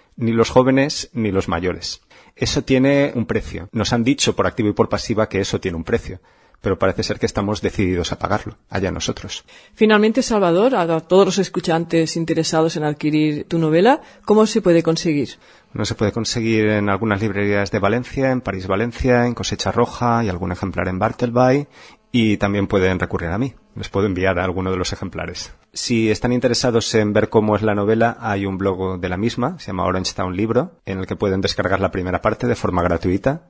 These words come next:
Speaker 1: para ver si les gusta o no. Y en el caso de que quisieran contactar conmigo para, para comprarla, podrían escribirme a mi dirección, salvador punto pons arroba u v punto e s.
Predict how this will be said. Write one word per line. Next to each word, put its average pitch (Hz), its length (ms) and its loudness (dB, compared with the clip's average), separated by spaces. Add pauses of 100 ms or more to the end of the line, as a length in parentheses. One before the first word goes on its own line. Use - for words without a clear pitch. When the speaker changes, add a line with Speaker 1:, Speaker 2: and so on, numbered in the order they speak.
(160)
Speaker 1:
para 87 260 -2
ver 85 140 -2
si - 100 -2
les 82 160 -4
gusta 92 300 -2
o 87 60 0
no. 139 180 0 (560)
Y 120 460 2
en 110 100 0
el 110 60 -2
caso 117 240 -2
de 107 140 -2
que 101 460 2
quisieran 98 540 -2
contactar 95 400 -4
conmigo 95 340 0
para, 87 540 2
para - 140 -4
comprarla, 117 460 -2
podrían 95 380 2
escribirme 95 580 -2
a 90 200 0
mi 87 100 -6
dirección, 117 720 -2
salvador 92 600 -2
punto 98 340 -2
pons 123 460 -2
arroba 104 640 -2
u 117 320 2
v 123 180 4 (200)
punto 107 480 -2
e 95 180 -2
s. - 260 -6